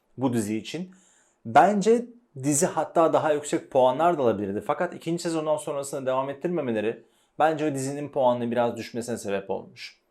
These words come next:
Dünya dışı varlıklar, ufolar ve bunların hepsi gerçek olaylar. Ee,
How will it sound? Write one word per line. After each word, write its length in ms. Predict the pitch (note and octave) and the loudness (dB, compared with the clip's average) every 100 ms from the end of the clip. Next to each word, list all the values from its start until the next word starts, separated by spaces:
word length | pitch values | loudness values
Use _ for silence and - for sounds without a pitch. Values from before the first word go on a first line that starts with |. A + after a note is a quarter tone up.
| _ B2 | _ -2
Dünya 340 | D#3 G#3 G#3 | 2 4 4
dışı 260 | F3+ E3+ C3 | 2 2 4
varlıklar, 840 | A#2 A2 G#2+ A2 G2+ G2+ - - _ - | 4 4 0 2 2 2 -8 -20 _ -2
ufolar 800 | F3 - D#3+ B2+ F#2 - - - _ | 0 4 6 6 4 0 -10 -20 _
ve 160 | B2+ D3+ | 0 2
bunların 280 | F3+ F3 F#3+ | 2 0 0
hepsi 300 | A3 G#3+ F3 | -2 0 4
gerçek 440 | D3 C3 - C#3+ | 4 4 0 -2
olaylar. 720 | A#2 F#2 - - - - _ _ _ _ _ _ _ _ _ _ | -2 -2 -6 -14 -20 -20 _ _ _ _ _ _ _ _ _ _
Ee, 40 | - | -4